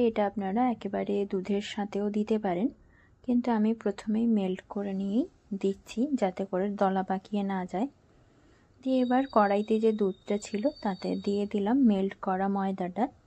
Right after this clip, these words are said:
এবার ভালোভাবে নাড়াচাড়া করতে থাকবো। এবার ততক্ষণ পর্যন্ত নাড়াচাড়া করব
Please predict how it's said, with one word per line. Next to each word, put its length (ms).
এবার 300
ভালোভাবে 680
নাড়াচাড়া 640
করতে 460
থাকবো। 420
এবার 240
ততক্ষণ 500
পর্যন্ত 400
নাড়াচাড়া 600
করব 300